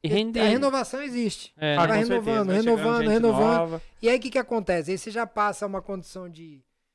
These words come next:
Speaker 2: de, de chefe de equipe, de chefe ali do grupo. Você começa a atuar ali como o, o, o, não como co-, às vezes como coordenador do grupo, mas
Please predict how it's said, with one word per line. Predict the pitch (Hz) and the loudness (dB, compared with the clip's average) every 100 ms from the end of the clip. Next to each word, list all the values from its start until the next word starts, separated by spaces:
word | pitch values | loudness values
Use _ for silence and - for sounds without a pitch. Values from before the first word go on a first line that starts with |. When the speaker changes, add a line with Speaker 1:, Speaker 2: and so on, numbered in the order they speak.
| _ _ 139 147 | _ _ _ -10
Speaker 2:
de, | 151 147 147 | -8 -8 -12
de | 147 175 | -16 -12
chefe | - 160 151 160 | -8 -8 -10 -10
de | |
equipe, | 185 - 196 185 143 | -10 -10 -14 -14 -18
de | 165 | -20
chefe | - 175 160 170 | -16 -12 -10 -12
ali | 160 | -16
do | 160 190 | -18 -20
grupo. | 208 202 202 185 - 170 _ _ _ _ _ | -12 -6 -6 -6 -12 -18 _ _ _ _ _
Você | _ | _
começa | 196 196 190 202 | -4 -2 -2 -2
a | |
atuar | - 190 185 | 0 2 4
ali | 180 180 | 2 -2
como | - 175 170 | -2 -4 -4
o, | 165 156 151 | -6 -6 -8
o, | 151 160 160 156 156 151 147 143 | -8 -12 -18 -18 -20 -20 -20 -20
o, | 151 | -6
não | 190 | -4
como | 190 196 | -2 -2
co-, | 180 185 160 | 2 2 2
às | 165 | 2
vezes | 175 180 | 0 -2
como | 185 170 | -2 -2
coordenador | - 160 165 165 165 | 0 0 0 0 0
do | 160 | 0
grupo, | 160 147 165 | -2 -2 -2
mas | 165 - | -4 -6